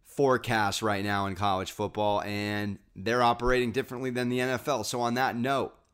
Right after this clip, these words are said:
we cash the lock of the day, the Dolphins minus three over the Saints. We cash the degenerate special plus two eleven,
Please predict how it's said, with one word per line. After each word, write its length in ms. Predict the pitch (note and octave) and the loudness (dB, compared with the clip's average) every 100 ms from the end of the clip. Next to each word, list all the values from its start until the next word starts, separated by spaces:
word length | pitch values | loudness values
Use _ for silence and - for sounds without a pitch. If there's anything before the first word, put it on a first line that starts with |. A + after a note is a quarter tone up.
| _ _ - | _ _ -8
we 100 | G#2+ | -8
cash 600 | - - C#3 C#3+ D3 - | -4 2 4 4 2 -2
the 140 | - B2+ | -2 0
lock 340 | B2+ B2+ B2 | 4 4 2
of 100 | B2 | 0
the 80 | A2+ | -2
day, 360 | G#2+ A#2+ B2+ | 0 0 2
the 100 | A#2 | 0
Dolphins 800 | A2+ A#2 A#2 B2 - B2+ B2+ C3+ | 0 2 2 2 0 -4 -4 -6
minus 600 | A#2+ A2+ B2 B2 B2 - | -2 0 2 0 0 -2
three 640 | - - G2+ A#2 C3+ C#3+ C#3+ | -4 -8 -6 -4 -2 -2 -4
over 220 | B2 A#2+ A2+ | -6 -6 -4
the 100 | G#2+ | -4
Saints. 840 | - - C3 C3+ D3 - - - - - - _ | -2 -2 -2 -4 -6 -4 -6 -6 -12 -20 -20 _
We 120 | C3+ C3+ | -8 -6
cash 480 | - C#3+ D#3 D#3+ | 0 2 2 0
the 160 | - D3+ | 0 -2
degenerate 1000 | G#2+ - D3 E3+ C3+ D3+ D3+ E3 D#3+ D3 | -2 -6 -6 -6 -2 -2 0 0 0 -2
special 840 | - - - - B2+ D3+ - D3 F#2+ | -2 -2 -4 0 2 2 0 -2 -4
plus 480 | - - B2+ C#3 | -8 -2 0 0
two 320 | - - D#3 C#3+ | -6 -4 0 2
eleven, 760 | A#2+ A#2 A#2+ C#3 C3+ C3 G2 | 2 2 2 2 0 -4 -6